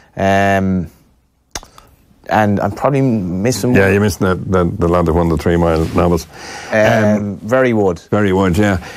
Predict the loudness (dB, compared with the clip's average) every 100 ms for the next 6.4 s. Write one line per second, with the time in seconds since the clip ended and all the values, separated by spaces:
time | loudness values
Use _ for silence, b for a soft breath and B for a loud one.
0 | B B -2 2 2 2 2 0 0 -2
1 | -2 0 0 0 -4 B B B B 0
2 | 0 0 -6 -4 0 0 0 -2 -2 0
3 | 2 2 2 0 2 0 2 2 2 2
4 | 0 0 0 0 0 -2 0 0 2 0
5 | -2 -2 0 2 2 0 0 0 0 -2
6 | -2 -2 -4